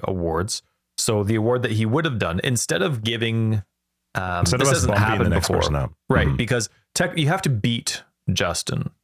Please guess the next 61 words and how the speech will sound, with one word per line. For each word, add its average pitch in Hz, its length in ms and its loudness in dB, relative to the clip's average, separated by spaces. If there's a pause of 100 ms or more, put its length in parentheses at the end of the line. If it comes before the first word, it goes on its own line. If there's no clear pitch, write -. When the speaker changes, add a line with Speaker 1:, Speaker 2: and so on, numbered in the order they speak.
Speaker 1:
to - 80 0
get 104 160 -2
the 85 100 0
award. 87 440 -2
But - 180 -4
so - 140 -2
you're 104 140 0
technically 123 500 -2
not 95 200 0
getting 87 180 0
third. 87 180 -4
So 104 120 -2
we're 101 80 2
not 117 280 -2
bumping 107 400 0
Justin 87 480 0
down 80 480 -2 (400)
because 107 260 0
we 113 80 0
want 139 220 0
people 120 220 0
to 98 120 -2
actually 92 480 -2 (340)
earn 147 180 -6
it - 260 -10
and 101 120 0
actually 95 340 0
Speaker 2:
Mm-hmm. 82 80 0
Speaker 1:
get 90 240 -2
better 110 340 0
than 80 520 -2 (260)
Justin 87 400 -2
or 82 80 0
myself. - 440 -2
'Cause, - 220 -2
you 135 80 -2
know, 107 160 0
I'm 107 240 0
a 101 40 4
Speaker 2:
But 120 180 4
we're 131 80 2
Speaker 1:
podium 127 160 2
Speaker 2:
not 113 80 0
gonna 101 160 0
Speaker 1:
threat. - 80 -2
Speaker 2:
take 87 360 -2
the 87 80 -4
reward. 76 380 0
Speaker 1:
But 62 80 0
we're 110 60 0
not 101 160 -2
gonna 98 140 -2
take 90 260 -2
it. - 100 -4
So 104 460 0
for - 180 -2
the 101 80 -2
sake 117 280 0
of 98 140 0
giving 101 260 0
that 92 240 0